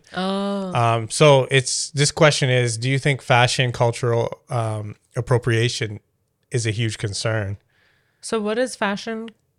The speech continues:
Speaker 1: cultural appropriation?
Speaker 2: So it's like runway models wearing Native American getup.
Speaker 1: Oh. I'd say, like, don't dabble into these things, 'cause if it's disrespectful,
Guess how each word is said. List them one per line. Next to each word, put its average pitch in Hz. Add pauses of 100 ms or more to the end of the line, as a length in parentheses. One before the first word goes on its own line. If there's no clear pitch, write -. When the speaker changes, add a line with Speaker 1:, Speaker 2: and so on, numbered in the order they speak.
(140)
Speaker 1:
cultural 208
appropriation? 220
Speaker 2:
So -
it's 165
like 156
runway 147
models 151
wearing 127
Native 123
American 113 (1040)
getup. 110
Speaker 1:
Oh. 170 (680)
I'd 226
say, 285
like, 185
don't 175
dabble 165
into 185
these 202
things, 208
'cause 185
if 190
it's 180
disrespectful, 196